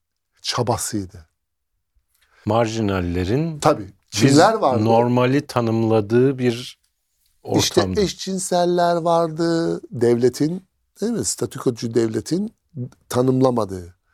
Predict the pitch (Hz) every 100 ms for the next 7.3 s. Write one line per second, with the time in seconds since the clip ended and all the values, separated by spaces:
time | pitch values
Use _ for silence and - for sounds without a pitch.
0 | _ _ - 127 147 - 135 123 117 165
1 | 233 - 135 139 175 151 135 131 127 127
2 | 143 143 - _ _ _ _ _ _ _
3 | _ _ 127 117 107 113 - - 101 82
4 | _ _ _ _ _ _ _ _ _ _
5 | - - - 156 - 220 196 - _ _
6 | _ _ _ _ _ _ _ 110 107 113
7 | 110 110 -